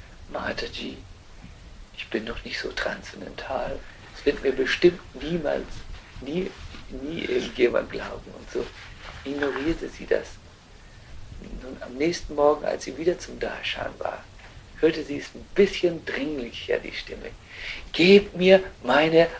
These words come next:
alten Augen zurück.“ Und dann beschloss sie zu handeln. Sie ging hin zu, äh, dem Pujari-Zimmer und dort saß eines der beiden transzendentalen Zwillinge, Jananivas,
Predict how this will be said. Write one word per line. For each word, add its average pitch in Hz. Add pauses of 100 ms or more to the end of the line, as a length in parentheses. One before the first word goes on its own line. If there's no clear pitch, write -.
alten 135 (200)
Augen 214
zurück.“ - (1800)
Und 127
dann 135
beschloss 127
sie -
zu -
handeln. - (1600)
Sie 123
ging 170 (160)
hin 160
zu, 127 (1000)
äh, 58 (160)
dem -
Pujari-Zimmer 160 (340)
und 127
dort 139
saß 135
eines 156
der -
beiden 123
transzendentalen - (320)
Zwillinge, 120 (540)
Jananivas, 123